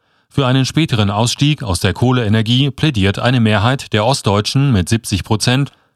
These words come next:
sowie der Anhänger von Union mit zweiundsechzig Prozent und A F D mit achtundneunzig Prozent. Gegen eine Verschiebung des Kohleausstiegs ist eine Knappheit der Westdeutschen mit zweiundfünfzig Prozent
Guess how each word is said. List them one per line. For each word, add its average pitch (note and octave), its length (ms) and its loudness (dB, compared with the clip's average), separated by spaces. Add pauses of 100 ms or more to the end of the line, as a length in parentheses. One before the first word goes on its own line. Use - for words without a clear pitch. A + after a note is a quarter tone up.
(120)
sowie C#3+ 300 0
der D3+ 160 0
Anhänger G#2 400 2
von F#2+ 220 0
Union A2 560 2
mit G2+ 160 -2
zweiundsechzig G#2+ 640 0
Prozent C3 480 0 (200)
und D3 380 -2
A F#2 180 0
F F2 140 -4
D A#2 400 2
mit C#3 240 -2 (100)
achtundneunzig G#2 640 0
Prozent. G2 480 -2 (760)
Gegen D3 260 2
eine F#2 160 2
Verschiebung B2 540 0
des F2+ 200 -4
Kohleausstiegs A#2+ 880 0
ist - 240 -4
eine D3+ 180 2
Knappheit G#2+ 540 -2
der G#2+ 140 0
Westdeutschen G2 720 0
mit F2+ 180 -2
zweiundfünfzig G#2 720 -2
Prozent A2 500 0